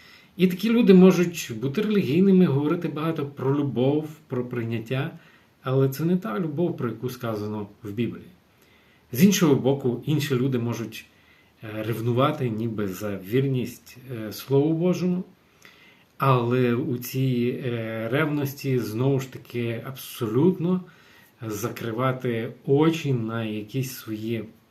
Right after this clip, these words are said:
недоліки, на те, як вони спілкуються, е, з іншими і так далі. Ми знаємо тих, хто будує церкви за рахунок, е,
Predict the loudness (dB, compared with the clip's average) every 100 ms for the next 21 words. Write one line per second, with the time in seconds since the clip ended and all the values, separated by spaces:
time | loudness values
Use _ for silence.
0 | _ _ _ _ _ _ _ _ _ _
1 | -8 0 2 2 2 2 0 -4 -12 -16
2 | -20 -8 -6 2 2 2 0 -4 -4 -6
3 | -10 -2 -2 -2 -6 -10 -10 _ _ _
4 | -10 -6 -4 2 2 0 -4 -6 -10 -14
5 | _ _ _ _ -10 -4 -2 -2 -4 -8
6 | _ -8 -4 -2 -2 -6 -16 _ _ _
7 | _ _ _ _ -6 -4 -2 -2 -2 -2
8 | 4 6 6 2 0 -4 -6 -12 -10 -8
9 | -8 -10 -18 _ _ _ _ -18 -4 -2
10 | 4 8 8 8 6 0 0 0 0 -2
11 | -4 -4 -6 -12 _ _ _ -10 -6 -4
12 | -4 -2 2 4 2 -2 -10 -8 -6 -6
13 | -8